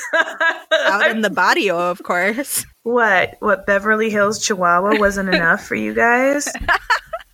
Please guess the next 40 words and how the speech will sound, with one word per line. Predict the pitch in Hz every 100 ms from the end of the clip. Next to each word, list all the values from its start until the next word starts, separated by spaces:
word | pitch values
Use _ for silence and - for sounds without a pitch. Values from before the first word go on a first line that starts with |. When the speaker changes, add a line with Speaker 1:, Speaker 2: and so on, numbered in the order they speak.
| _ _ - -
Speaker 2:
I | -
mean, | 262 254
I | 247
Speaker 1:
I, | 202
Speaker 2:
really | 254 254 247
relate. | 214 196 196
Speaker 1:
I | 226
know | 233
that's | 214 214 214
not | - - _ _
Speaker 2:
Definitely. | 196 - - 175 - 185 180 - -
Speaker 1:
<laughs> | - 269
I | 269 -
know. | 240 - - - - -
That's | 254 -
not | - - -
Disney, | 233 240 185 160
right? | 160 180 - -
Speaker 2:
I | 233
Speaker 1:
That's | 294 427
Speaker 2:
don't, | 233
Speaker 1:
not | 226 - 196
Speaker 2:
I | 233
don't | 254 226
Speaker 1:
Disney. |
Speaker 2:
think | 160 160
so. | - 147 165 170
I | 202 214
don't | 196
even | 170 156 147
know | 135
what | 160
this | - - -
is, | - 269 254 -
<laughs> | 240
to | -
tell | 208 165
you | 151
the | 185
truth. | - - 202